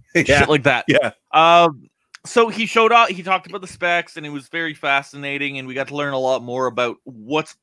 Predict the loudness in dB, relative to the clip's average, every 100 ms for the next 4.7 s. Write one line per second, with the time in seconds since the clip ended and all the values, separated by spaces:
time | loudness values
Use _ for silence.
0 | _ -10 -8 -6 -8 -4 0 0 -2 -2
1 | -2 -2 -6 -14 -8 -8 -8 -2 0 0
2 | -2 -4 -4 -4 -4 0 0 0 _ _
3 | _ _ _ _ -6 -6 -4 -4 -2 -2
4 | -2 -2 -2 -4 -6 -10 -10